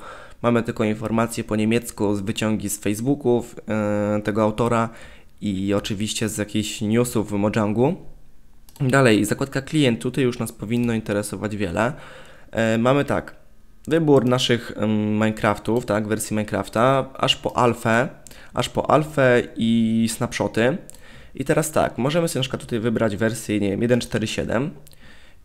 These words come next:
I tutaj mamy, wiadomo, opis tego, tego, tej wersji. Tutaj mamy filmik z opisem tej wersji.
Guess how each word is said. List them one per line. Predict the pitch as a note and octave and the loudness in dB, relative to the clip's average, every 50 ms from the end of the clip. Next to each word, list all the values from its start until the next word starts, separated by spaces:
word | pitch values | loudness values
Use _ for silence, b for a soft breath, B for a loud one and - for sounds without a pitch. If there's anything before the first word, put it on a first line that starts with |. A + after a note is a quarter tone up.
| - - | -8 -4
I | - A#2 A#2+ A#2+ A#2+ B2 | 0 2 2 2 2 0
tutaj | D3 D#3 E3 | 0 0 2
mamy, | D3+ C3+ B2 | 4 4 4
wiadomo, | A2+ A#2+ A#2+ A2 G#2 - - | 4 4 4 2 2 2 2
opis | - C#3 C#3 - C3 C3 B2+ - | 2 2 2 0 -2 -2 -2 -2
tego, | - - B2 A2+ A#2 A#2+ A#2+ A#2 A#2 A#2 A#2 A#2 A#2 A2+ | 0 0 2 4 4 4 6 4 4 2 0 -2 -2 -4
tego, | B2 A2 A#2 A#2 A2+ A2+ A2 A2 A2+ G#2+ G#2+ G#2 | -4 0 2 2 2 2 0 0 0 -2 -2 -2
tej | A2+ A2 G#2 | -2 -2 0
wersji. | A2 B2 A2+ B2+ - - C#3+ C#3+ D3 D3 D3 | 2 0 0 0 0 0 0 0 0 -4 -8
Tutaj | - - A#2+ A2 | -4 -2 -2 0
mamy | G#2+ - | 0 -2
filmik | - - B2+ B2 A#2+ B2 A#2+ A2 | -4 -2 0 2 2 2 2 2
z | G#2+ A#2 | 0 -2
opisem | - - A2+ - A#2+ A#2+ | -4 -4 -6 -6 -6 -4
tej | B2 A#2+ | -4 0
wersji. | G#2+ B2 A#2+ B2+ - - D3 D#3+ G3+ - - | 0 0 0 0 0 0 0 0 0 -4 -8